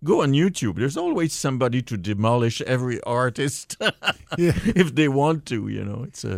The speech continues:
Speaker 1: it's a free world.
Speaker 2: My guest is Louis Lortie. You can hear him in concert tonight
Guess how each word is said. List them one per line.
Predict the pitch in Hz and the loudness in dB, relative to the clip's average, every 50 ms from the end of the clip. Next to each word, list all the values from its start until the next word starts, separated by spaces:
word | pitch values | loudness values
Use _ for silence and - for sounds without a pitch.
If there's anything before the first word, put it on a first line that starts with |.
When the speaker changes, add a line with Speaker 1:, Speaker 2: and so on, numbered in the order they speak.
| 92 | -8
Speaker 1:
it's | - 113 - - | -10 -12 -10 -12
a | 110 | -12
free | - - - 147 165 156 | -12 -10 -8 -8 -6 -4
world. | 123 113 143 156 - 78 80 - - _ _ _ _ _ _ _ _ _ _ _ _ - - _ _ - _ _ _ _ _ _ _ | -4 -4 -6 -6 -8 -10 -14 -18 -20 _ _ _ _ _ _ _ _ _ _ _ _ -20 -20 _ _ -20 _ _ _ _ _ _ _
Speaker 2:
My | 151 143 135 | -6 -6 -6
guest | 135 147 151 151 139 - - | -4 0 0 0 0 0 0
is | 135 123 104 | 0 0 2
Louis | 123 135 139 135 131 | 4 4 4 4 4
Lortie. | 127 123 120 120 110 - - 139 135 131 127 131 | 4 2 2 0 0 0 0 2 2 2 0 0
You | 127 123 117 | 0 -2 -2
can | - - 120 117 | -2 -4 -4 -2
hear | 107 120 160 175 175 156 | 0 2 4 4 4 4
him | 127 156 147 131 135 | 4 2 2 2 0
in | - - 160 160 175 180 165 | -2 -2 -2 0 0 0 -2
concert | - - 170 175 175 170 - - 117 101 95 - | 0 0 0 2 0 -2 -2 -2 -2 -4 -4 -6
tonight | - - 123 117 131 151 160 135 110 - - - | -6 -6 -4 -2 0 0 0 0 -2 -6 -12 -20